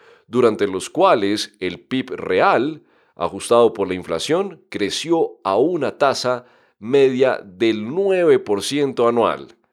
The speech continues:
¡Oh, qué buena reacción del mercado! ¡Qué buen trabajo del presidente Roosevelt! Nueve por ciento real, es decir, restándole la inflación, eh,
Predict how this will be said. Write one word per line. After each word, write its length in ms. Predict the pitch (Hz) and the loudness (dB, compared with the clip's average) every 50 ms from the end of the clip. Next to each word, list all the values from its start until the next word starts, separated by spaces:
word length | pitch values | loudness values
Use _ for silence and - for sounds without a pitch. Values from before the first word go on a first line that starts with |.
| _ _ | _ _
¡Oh, 540 | - 110 127 127 127 127 123 113 107 - _ - | -4 0 2 2 2 2 2 0 -4 -8 _ -10
qué 300 | - 131 131 135 131 120 | -2 0 2 4 2 2
buena 640 | 104 95 92 95 110 127 139 143 139 131 123 117 | 0 -6 -12 -8 -4 2 4 6 6 6 4 0
reacción 600 | 107 - 101 101 95 90 85 - - 117 117 113 | 0 0 2 2 2 2 0 -4 -2 0 0 0
del 160 | 107 101 95 90 | 0 0 -2 -2
mercado! 640 | 90 85 85 - - 135 139 143 143 143 147 131 - - _ _ _ _ _ _ _ | -2 -4 -4 -2 0 2 2 4 4 2 0 0 -4 -14 _ _ _ _ _ _ _
¡Qué 300 | - - 135 147 147 131 | 0 2 4 4 4 4
buen 500 | 107 92 85 87 120 151 160 139 117 98 | 2 0 -6 -2 2 2 2 2 0 -2
trabajo 720 | 87 90 87 87 101 104 101 95 87 90 92 92 92 85 _ _ _ _ | -2 -2 0 2 4 4 4 2 0 0 -2 -2 -4 -6 _ _ _ _
del 400 | _ 73 78 80 110 117 113 - | _ -12 -2 2 2 2 2 0
presidente 540 | - - 95 82 - 85 87 87 85 90 87 | -2 -4 -4 -4 -2 -4 -4 -4 -4 -4 -6
Roosevelt! 560 | - - 98 101 95 82 - 69 67 65 - - _ - | -4 -4 -4 -4 -4 -4 -6 -6 -6 -8 -14 -20 _ -14
Nueve 520 | - 110 127 160 196 202 185 175 165 147 | -8 -4 0 4 4 4 4 4 2 2
por 220 | 139 - 98 92 90 | 0 0 -4 -4 -2
ciento 580 | - 143 147 120 92 85 78 87 85 92 90 - _ _ _ _ _ _ - | -2 0 2 0 0 0 -4 -4 -4 -4 -4 -8 _ _ _ _ _ _ -14
real, 760 | 90 90 90 92 92 90 92 120 143 117 85 73 60 - _ _ _ _ _ _ _ _ | -8 -4 0 2 4 4 4 4 4 2 0 -2 -8 -12 _ _ _ _ _ _ _ _
es 220 | - 87 95 92 | -6 -6 -6 -4
decir, 560 | 90 98 95 - 123 127 113 85 69 - _ _ | -4 -4 -4 -2 -2 -2 -2 -2 -4 -8 _ _
restándole 600 | - - 73 71 - 87 90 92 95 104 101 110 | -14 -12 -12 -8 -4 -2 0 0 2 2 2 2
la 100 | 113 120 | 4 2
inflación, 640 | 127 123 123 143 151 - 135 127 117 120 135 127 - _ _ _ _ _ _ _ _ _ _ _ _ - - | 2 2 2 2 2 2 4 4 4 4 2 0 -12 _ _ _ _ _ _ _ _ _ _ _ _ -10 -4
eh, 340 | 92 95 92 90 90 90 | -2 -2 0 0 -2 -2